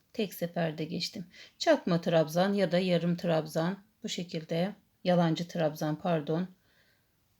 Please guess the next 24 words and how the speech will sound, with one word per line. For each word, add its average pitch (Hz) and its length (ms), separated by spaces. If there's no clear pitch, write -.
Çakma 233 440
trabzan 220 520
ya 196 200
da 190 40
yalancı 170 480
trabzan 202 480
çalışıyoruz. 202 540
Tığıma 202 380
doluyorum. 220 640
Tek 233 220
seferde 175 460
geçiyorum. 170 540
Tığıma 190 420
doladım. 214 680
Tek 254 240
seferde 175 640
geçtim. 165 580
Tığıma 170 480
doladım. 208 640
Bu 269 60
şekilde 170 680
tek 285 220
seferde 175 500
geçtim. 156 400